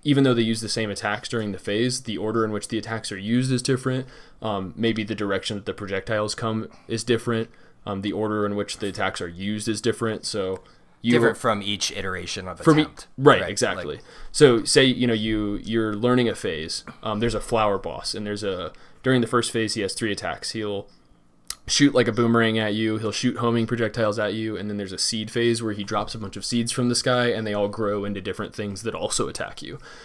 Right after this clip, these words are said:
Speaker 1: So you can get, you can completely master, like, you can understand the mechanics of that fight entirely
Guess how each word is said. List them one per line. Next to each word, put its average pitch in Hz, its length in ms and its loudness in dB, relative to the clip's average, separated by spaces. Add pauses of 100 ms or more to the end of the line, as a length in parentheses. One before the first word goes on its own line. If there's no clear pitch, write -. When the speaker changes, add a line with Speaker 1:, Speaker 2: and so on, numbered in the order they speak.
(220)
Speaker 1:
So 107 560 6
you 131 160 6
can 131 180 4
get, 113 380 4 (380)
you 139 120 2
can 117 360 2
completely 123 500 2
master, 98 580 0
like, 101 180 -2
you 113 80 0
can 110 120 -2
understand 107 580 -2
the 107 40 -2
mechanics 98 520 -4
of 120 100 -2
that 117 200 -2
fight 127 240 -2
entirely 110 760 0